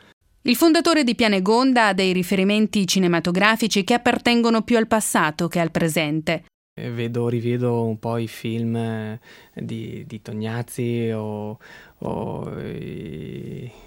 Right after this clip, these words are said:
Speaker 2: anche i film stessi di Alberto Sordi, dove lui cercava di fotografare quel momento, quel momento storico, e vedevo che erano, era, erano più,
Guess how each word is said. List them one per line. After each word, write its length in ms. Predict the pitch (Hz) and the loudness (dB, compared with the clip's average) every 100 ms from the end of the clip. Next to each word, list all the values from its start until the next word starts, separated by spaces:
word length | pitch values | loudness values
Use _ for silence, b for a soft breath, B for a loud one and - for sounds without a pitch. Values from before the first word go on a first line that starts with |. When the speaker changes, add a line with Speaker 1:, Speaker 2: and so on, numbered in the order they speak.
| B | B
Speaker 2:
anche 260 | 120 117 120 | -8 -4 -6
i 80 | |
film 260 | 107 - 117 | -6 -4 -4
stessi 380 | 107 113 - 113 | -6 -8 -8 -8
di 100 | 107 | -8
Alberto 340 | 104 104 - | -8 -10 -12
Sordi, 400 | - 117 110 110 | -8 -6 -6 -6
dove 320 | 107 107 107 | -8 -8 -8
lui 220 | 104 110 110 | -10 -10 -10
cercava 340 | 117 117 113 | -10 -6 -6
di 100 | 113 | -6
fotografare 760 | - - 107 107 113 110 113 107 b b b | -10 -12 -12 -10 -6 -6 -6 -8 b b b
quel 160 | - 117 | -6 -2
momento, 600 | 113 113 113 107 110 104 | -2 -2 -4 -6 -8 -10
quel 140 | - 110 | -8 -8
momento 340 | 107 107 104 | -8 -10 -12
storico, 640 | - 110 113 117 - 110 107 B B B B B | -12 -8 -6 -6 -6 -8 -10 B B B B B
e 960 | - 71 71 - - - - 90 92 123 | -10 -8 -6 -8 -10 -10 -10 -10 -12 -10
vedevo 380 | 123 123 123 117 | -6 -4 -4 -6
che 180 | 117 117 | -6 -4
erano, 340 | 113 117 117 | -4 -4 -4
era, 220 | 117 120 | -4 -4
erano 280 | 123 123 117 | -4 -6 -6
più, 580 | - 120 120 117 110 | -6 -4 -4 -4 -6